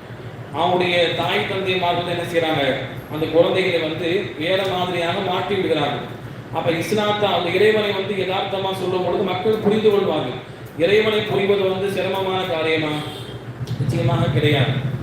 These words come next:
அறிவு ஏற்றுக்கொள்ளக்கூடிய அளவிற்கு தான் அல்லாஹ் சொல்றான், "நீங்க வான பூமியை பாருங்க, சிந்தித்து பாருங்கள்" என்று பல வசனங்கள் அல்லாஹ் ரப்பல் ஆலமீன் சொல்லி காட்டுகிறான். அப்ப அந்த அடிப்படையில் அல்லாஹ்வை பத்தி நம்ம என்ன செய்யணும்? மேற் சொன்ன அடிப்படையில் விளங்கி கொண்டு மக்களுக்கு நாம் சொல்ல கடமைப்பட்டிருக்கிறோம்.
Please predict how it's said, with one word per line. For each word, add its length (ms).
அறிவு 300
ஏற்றுக்கொள்ளக்கூடிய 840
அளவிற்கு 380
தான் 140
அல்லாஹ் 320
சொல்றான், 340
"நீங்க 160
வான 320
பூமியை 320
பாருங்க, 520
சிந்தித்து 460
பாருங்கள்" 480
என்று 520
பல 180
வசனங்கள் 480
அல்லாஹ் 340
ரப்பல் 220
ஆலமீன் 300
சொல்லி 280
காட்டுகிறான். 560
அப்ப 120
அந்த 160
அடிப்படையில் 520
அல்லாஹ்வை 300
பத்தி 260
நம்ம 140
என்ன 140
செய்யணும்? 460
மேற் 160
சொன்ன 260
அடிப்படையில் 680
விளங்கி 340
கொண்டு 200
மக்களுக்கு 420
நாம் 180
சொல்ல 240
கடமைப்பட்டிருக்கிறோம். 800